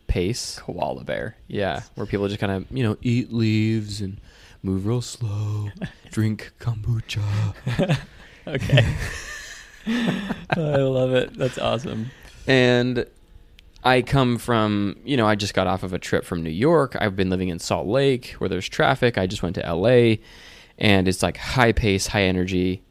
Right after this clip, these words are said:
Speaker 1: You either have to
Speaker 2: Mm-hmm.
Speaker 1: roll with the punches or get chewed up and spit out. So then when I move here, I'm kind of that way by nature, like, slothful and slow moving. I like that.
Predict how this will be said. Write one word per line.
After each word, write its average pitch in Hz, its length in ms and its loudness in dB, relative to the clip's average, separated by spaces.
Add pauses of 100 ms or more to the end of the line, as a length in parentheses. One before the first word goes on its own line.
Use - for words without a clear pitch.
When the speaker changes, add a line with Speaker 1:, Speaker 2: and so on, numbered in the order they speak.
(600)
Speaker 1:
You 101 240 0
either 95 160 6
have 98 220 -4
to 110 100 0
Speaker 2:
Mm-hmm. - 760 -14
Speaker 1:
roll 104 280 6
with 101 220 0
the 98 100 0
punches 120 480 2
or 98 140 0
get 95 240 0
chewed 104 240 0
up 92 140 2
and 87 100 -4
spit 80 240 -2
out. - 300 -6 (500)
So - 140 -4
then 131 160 4
when 113 100 4
I - 40 4
move 98 220 2
here, 117 500 2 (800)
I'm 113 300 2
kind 101 220 2
of 95 260 -6
that 95 300 0
way 92 340 0 (260)
by 87 200 -2
nature, 127 400 0
like, - 160 -2
slothful 104 560 -2
and 90 120 -2
slow 85 280 -2
moving. 95 340 -4
I 90 80 -4
like 82 300 -6
that. 113 240 -2